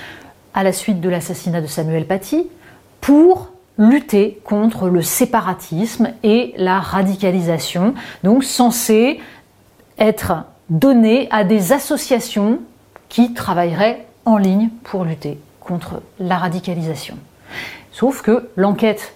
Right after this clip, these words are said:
de Marianne et de France deux montre que les associations qui ont bénéficié de ce fonds ne sont peut-être pas spécialistes du sujet. Cette enquête met en cause donc le choix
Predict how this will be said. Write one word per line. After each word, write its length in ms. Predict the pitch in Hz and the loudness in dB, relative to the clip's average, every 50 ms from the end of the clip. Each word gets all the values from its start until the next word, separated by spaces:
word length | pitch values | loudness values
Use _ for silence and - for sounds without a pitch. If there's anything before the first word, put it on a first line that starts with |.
| _ _ | _ _
de 160 | 170 139 190 | -2 0 2
Marianne 560 | 180 180 175 160 180 180 180 175 170 160 147 - - _ _ | 2 2 2 2 0 0 0 0 -2 -4 -6 -10 -16 _ _
et 280 | - 202 196 185 190 - _ | -2 -2 0 -2 -4 -10 _
de 100 | - 165 | -10 -10
France 320 | 139 - - 156 147 139 135 | -10 -8 -8 -8 -6 -6 -2
deux 260 | 143 170 208 214 - - - - - - _ | -2 -2 -2 -2 -6 -14 -20 -20 -20 -6 _
montre 440 | 185 190 208 233 285 277 - - - | 4 4 6 6 4 0 -4 -10 -6
que 120 | - 240 | 0 2
les 340 | 269 285 240 208 180 165 160 | 2 4 4 2 2 2 0
associations 680 | 202 196 - - 185 - - 180 - - - 240 311 | 0 0 0 -4 -4 0 0 0 0 2 0 -2 -2
qui 140 | 320 - - | 0 0 0
ont 60 | 220 | 0
bénéficié 600 | 185 185 175 185 185 180 - - - - - 220 | 0 0 -2 -4 -6 -6 -10 -14 -12 -2 -2 0
de 80 | 202 208 | 0 0
ce 160 | 202 - 247 | -2 -4 -6
fonds 200 | 233 - 339 330 | -4 -2 0 0
ne 100 | 302 294 | 0 0
sont 200 | 294 - 302 285 - - _ | -2 -4 -8 -8 -8 -10 _
peut-être 580 | - 381 381 - - - 330 320 330 - 302 269 | -2 -2 -2 -2 0 0 0 0 0 -6 -8 -8
pas 200 | - - 302 294 | -6 -6 -8 -8
spécialistes 760 | - - - - - 294 277 - - 285 277 285 277 - 277 | -8 -14 -16 -6 -6 -6 -6 -2 0 0 0 0 -2 -2 -2
du 120 | 240 233 | 0 0
sujet. 440 | 220 226 - 208 190 - - 277 - - - - - - - - - - - - - - _ _ _ _ _ | 0 0 0 2 2 4 4 2 0 -2 -12 -18 -16 -16 -14 -14 -14 -16 -18 -20 -20 -20 _ _ _ _ _
Cette 340 | - - - - 294 285 277 | -16 -4 0 0 2 2 0
enquête 440 | 247 233 - 240 226 208 208 - 185 151 143 143 - _ _ _ _ _ _ _ _ _ _ _ _ _ _ _ _ _ _ _ | -2 -2 -2 -2 -2 -2 -2 -4 -8 -8 -8 -10 -14 _ _ _ _ _ _ _ _ _ _ _ _ _ _ _ _ _ _ _
met 300 | - 190 202 208 208 208 | 2 4 4 4 2 2
en 80 | 214 208 | -2 -2
cause 420 | 202 - 226 226 220 185 165 160 | 0 2 2 2 2 2 0 -2
donc 540 | 156 208 214 208 202 180 - - - - - - _ _ _ _ _ _ _ _ _ _ _ _ _ _ _ _ | 0 2 4 4 2 2 0 -4 -10 -12 -12 -16 _ _ _ _ _ _ _ _ _ _ _ _ _ _ _ _
le 120 | 165 175 | 2 2
choix 640 | 170 - - - - 294 320 330 302 247 - - - | 2 2 0 0 2 4 4 4 4 2 -4 -12 -20